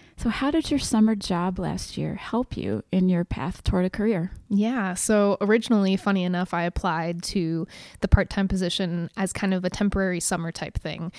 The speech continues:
Speaker 2: Um, I wasn't exactly sure what was gonna be happening with my career, so I thought that I could get this part-time position and continue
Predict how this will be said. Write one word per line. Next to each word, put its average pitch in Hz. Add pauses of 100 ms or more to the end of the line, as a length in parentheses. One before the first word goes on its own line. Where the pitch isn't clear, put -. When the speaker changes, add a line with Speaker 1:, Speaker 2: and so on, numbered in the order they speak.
(240)
Speaker 2:
Um, 165
I 196
wasn't 220
exactly 202
sure 185
what 170
was 175
gonna 180
be 170
happening 170
with 160
my 156
career, 240 (220)
so 202
I 175
thought 165
that 170
I 160
could -
get 160
this 156
part-time 175
position 190
and 165
continue 160